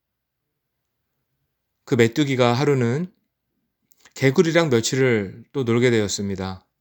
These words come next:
이번엔 개구리가 헤어지면서 메뚜기에게 이렇게 인사했습니다. "메뚜기야,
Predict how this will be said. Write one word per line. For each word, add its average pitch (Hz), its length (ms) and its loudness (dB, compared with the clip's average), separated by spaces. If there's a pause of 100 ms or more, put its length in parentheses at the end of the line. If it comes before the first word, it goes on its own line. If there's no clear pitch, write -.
(1080)
이번엔 135 480 2
개구리가 147 440 2
헤어지면서 135 960 -2 (200)
메뚜기에게 131 680 0
이렇게 131 340 0
인사했습니다. 98 760 -6 (960)
"메뚜기야, 120 760 0